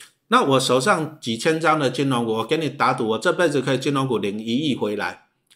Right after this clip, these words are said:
我什么代志都免做。好，那这就是它迷人的地方了哈。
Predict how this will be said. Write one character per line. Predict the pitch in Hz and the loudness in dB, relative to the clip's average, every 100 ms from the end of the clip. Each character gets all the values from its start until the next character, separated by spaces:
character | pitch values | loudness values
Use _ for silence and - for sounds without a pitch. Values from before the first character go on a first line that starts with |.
| - | -2
我 | 160 | -2
什 | - | 2
么 | 156 151 | 0 0
代 | 147 101 | -2 -4
志 | 104 | -4
都 | 101 117 | -4 -4
免 | 120 113 110 | -2 -4 -8
做。 | - 85 _ _ _ _ - | -12 -14 _ _ _ _ -4
好， | 127 | -2
那 | 139 214 | 0 0
这 | 233 220 | 2 2
就 | 185 | 0
是 | 170 | -2
它 | 170 170 | -4 -4
迷 | 139 120 | -2 0
人 | 131 113 | 0 -2
的 | 110 | -2
地 | 107 - 113 101 | -6 -4 -4 -4
方 | - 98 92 95 | -4 -2 -2 -6
了 | 90 | -4
哈。 | 110 - | -4 -4